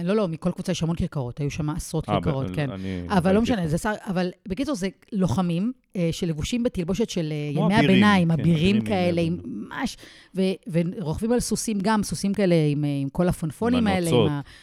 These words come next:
Speaker 1: הנוצות ועם התלבושות והכל, ממש ימי הביניים.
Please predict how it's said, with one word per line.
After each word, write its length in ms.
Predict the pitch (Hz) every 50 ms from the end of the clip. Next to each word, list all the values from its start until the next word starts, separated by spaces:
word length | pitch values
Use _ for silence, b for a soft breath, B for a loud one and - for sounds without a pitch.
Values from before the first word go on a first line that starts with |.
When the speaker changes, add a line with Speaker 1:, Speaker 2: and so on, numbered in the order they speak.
| B B -
Speaker 1:
הנוצות 520 | 175 - - - - 311 277 240 240 180
ועם 100 | 196 190
התלבושות 640 | 190 185 - 208 175 175 196 180 - - 233 226 -
והכל, 320 | 185 185 175 - - 233 226
ממש 380 | 247 269 269 277 262 - -
ימי 200 | 214 196 190 185
הביניים. 560 | 185 180 147 151 139 139 139 147 175 240 269